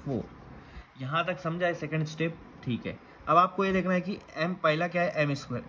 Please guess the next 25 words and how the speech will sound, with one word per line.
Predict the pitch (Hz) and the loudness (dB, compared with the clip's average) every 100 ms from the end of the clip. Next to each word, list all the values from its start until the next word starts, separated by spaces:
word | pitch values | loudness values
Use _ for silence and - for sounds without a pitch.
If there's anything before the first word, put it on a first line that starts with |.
| 165 | 0
एम | 190 196 165 | 2 2 -4
स्क्वायर | - 170 160 | -2 2 4
वाला | 160 151 147 | 6 6 6
और | 143 | 6
कोई | 151 147 | 4 6
term | 143 139 | 6 4
है | 135 | 2
क्या? | 131 127 | 0 2
नहीं | 117 120 123 | 4 6 4
है, | 101 101 - - - - | 2 -2 -10 -14 -8 -2
ऐसा | 127 160 | 0 2
कोई | 151 170 | 4 6
term | 170 160 | 6 4
नहीं | 165 | 6
है | 160 | 4
जिसके | 139 - | 2 0
ऊपर, | 143 147 - - | 2 0 0 -4
जहाँ | 135 127 143 - | 0 2 2 2
एम | 143 156 | 0 2
और | 160 160 | 2 0
एम | 139 - | -2 -2
के | |
ऊपर | 143 139 | 0 0
square | 139 - 107 | 0 0 0
है, | 90 | 0